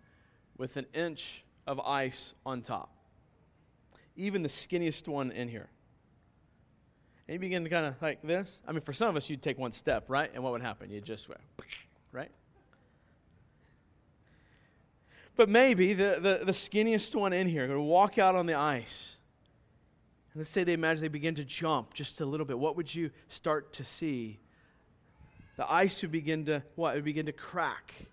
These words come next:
It would begin to shatter. Why? Because there's something of substance coming in contact with something of much less substance.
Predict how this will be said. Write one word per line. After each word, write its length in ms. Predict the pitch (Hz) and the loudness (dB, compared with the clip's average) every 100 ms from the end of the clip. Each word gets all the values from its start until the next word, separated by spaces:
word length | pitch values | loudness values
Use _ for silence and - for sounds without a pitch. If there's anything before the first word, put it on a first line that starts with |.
| _ _ _ _ _ | _ _ _ _ _
It 40 | 147 | -8
would 80 | |
begin 240 | 156 151 160 | -2 -2 0
to 60 | |
shatter. 880 | 151 - - - - 185 147 117 110 - - _ _ _ _ _ _ _ _ _ | -2 -4 -4 -4 -2 0 0 -2 -6 -20 -20 _ _ _ _ _ _ _ _ _
Why? 600 | 147 170 190 180 135 101 - _ _ _ _ _ _ _ _ _ _ _ | -6 -4 -2 -2 -6 -10 -20 _ _ _ _ _ _ _ _ _ _ _
Because 260 | 170 196 170 | 0 2 4
there's 160 | 190 | 2
something 540 | - 214 208 214 208 175 | 2 4 2 2 0 0
of 80 | 151 151 - - - _ _ _ _ - | -4 -10 -12 -14 -20 _ _ _ _ -12
substance 440 | - 135 - - - - - | -6 -8 -8 -14 -18 -20 -8
coming 300 | 196 202 208 | -2 0 0
in 80 | 185 | -2
contact 680 | - 196 220 214 151 131 156 | -2 0 0 0 -4 -4 -8
with 80 | |
something 500 | - 190 190 - 156 - - 156 | -4 -2 -2 -4 -6 -6 -8 -6
of 160 | 143 | -2
much 320 | 165 165 - - | 0 -2 -4 -2
less 400 | 160 156 - - - - _ | 0 0 -4 -12 -20 -20 _
substance. 1120 | - - - 196 - - 101 - - - - | -10 -4 4 4 2 -8 -12 -14 -14 -14 -16